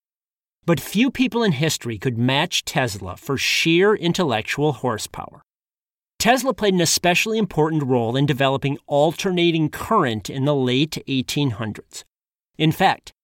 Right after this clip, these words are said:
he almost single-handedly kickstarted the revolution in electric power that transformed the world in the twentieth century. This revolution in electric power was turbulent at times.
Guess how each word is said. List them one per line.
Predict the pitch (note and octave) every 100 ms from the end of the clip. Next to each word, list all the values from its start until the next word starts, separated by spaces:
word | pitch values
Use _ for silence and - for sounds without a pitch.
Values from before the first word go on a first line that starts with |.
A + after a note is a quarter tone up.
| -
he | F#3+
almost | F3+ G3 A3 -
single-handedly | - G3 G3 D3 F#3+ G3+ E3 C3+
kickstarted | - - A#3 - D3 B2 A#2
the | C3
revolution | D3 D3 D3+ D#3+ F3 A3 F#3
in | C#3+
electric | C3 B2+ - D#3 -
power | - B2+ F#2+ - _ -
that | B2 F#2+
transformed | - E3+ F3+ - - D#3+ D3+
the | C#3 D3
world | B2+ D3+ G#3 C#3 D#2+ - _ _
in | C#3+
the | D#3
twentieth | D#3 - A#2 A2 B2+ -
century. | - B2+ G2 - - _ _ _ _ _ _ _ -
This | E3+ D3+
revolution | D#3+ G#3+ C4 B3+ B3 G#3 E3
in | D#3+
electric | D#3 D3 D3 -
power | - G3 D#3 A#2
was | A#2+ -
turbulent | - - G#3+ G3+ C3+ G#2 F#2+ -
at | A2+ G2+ -
times. | - D3+ G#2+ - -